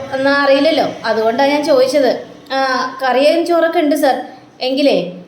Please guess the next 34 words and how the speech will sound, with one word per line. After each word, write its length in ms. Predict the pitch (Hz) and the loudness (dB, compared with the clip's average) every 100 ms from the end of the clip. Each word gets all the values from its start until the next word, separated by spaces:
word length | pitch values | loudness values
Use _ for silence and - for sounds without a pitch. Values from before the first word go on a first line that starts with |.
| - | -6
ഇവിടെ 180 | 320 349 | 0 0
ചെമ്മീൻ 400 | 339 311 311 370 | 2 0 2 2
ഇരിക്കുന്നുണ്ടോ?" 580 | 285 240 226 202 - - | 0 0 -2 -2 -4 -4
"ഉണ്ട് 180 | 311 330 | -4 -2
സാർ, 220 | 330 294 277 | 0 0 0
ഉണക്ക 160 | 277 | 0
ചെമ്മീൻ." 440 | 277 285 285 277 277 | 0 0 0 -2 -4
"ആ, 40 | 285 | -2
ഉണ്ട് 160 | 302 | -2
സാർ." 260 | - 302 285 - - - _ _ 233 | 0 0 -2 -8 -20 -20 _ _ -8
"ആ, 160 | 247 | -4
എങ്കിലേ 680 | 247 262 269 247 240 247 - - - 277 | -2 0 2 2 2 0 -4 -12 -10 -4
ആ 180 | 311 294 | 0 2
ഉണക്ക 200 | 294 285 | 2 0
ചെമ്മീൻ 360 | 294 269 262 240 | 0 2 2 0
വെച്ച് 400 | 233 269 269 277 | 0 0 0 0
ഒരു 80 | 359 | -2
ചമ്മന്തി 480 | 359 247 247 247 233 | 0 0 -2 0 0
ഉണ്ടാക്ക്. 360 | 190 180 180 175 - - - 208 | 0 -2 -6 -12 -16 -20 -18 -8
ആ 100 | 208 | -6
ചമ്മന്തി 440 | 202 233 220 247 | -4 -2 -2 0
ഉണ്ടെങ്കിൽ 480 | 277 269 277 269 269 - - 208 | 0 0 0 0 0 -6 -12 -2
വേറൊരു 320 | 208 247 254 | 2 4 2
കറിയും 320 | 285 277 302 | 2 2 2
വേണ്ട. 240 | 285 262 269 262 - - - - | 0 0 -2 -4 -12 -20 -20 -16
നീ 240 | 214 208 226 | -8 -4 0
ഉണ്ടാക്കിയാൽ 600 | 240 254 269 277 277 - | 0 2 2 2 0 -2
അടിപൊളിയാണല്ലോ, 680 | 262 285 285 302 285 247 190 - - | 0 4 4 4 2 0 -4 -6 -8
പിന്നെ 380 | 240 247 240 - - - | -4 -2 -4 -8 -20 -6
അമ്മ 220 | 277 339 | -2 0
ഭക്ഷണം 400 | 349 277 277 277 | 0 0 0 0
കഴിച്ചോ?" 280 | 254 240 233 | 2 0 0
എന്ന് 160 | - 233 | -2 -4
ചോദിക്കാം. 460 | 240 202 220 214 | -6 -6 -4 -4